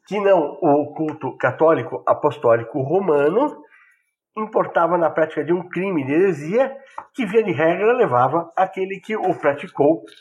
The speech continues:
à morte. Daí porque essa postura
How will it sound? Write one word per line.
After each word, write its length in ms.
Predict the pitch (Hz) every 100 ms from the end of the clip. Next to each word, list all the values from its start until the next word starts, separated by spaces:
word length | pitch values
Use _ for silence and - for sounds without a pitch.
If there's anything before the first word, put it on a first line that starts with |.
| -
à 120 | 226
morte. 500 | 208 131 127 - - - _ _ _ _ _ _ _ _
Daí 340 | 190 196 277 302
porque 640 | 233 214 - 208 214 214 - _ - -
essa 800 | 147 151 - - 135 120 110 - _ _ _ -
postura 880 | 170 147 - 208 233 135 113 -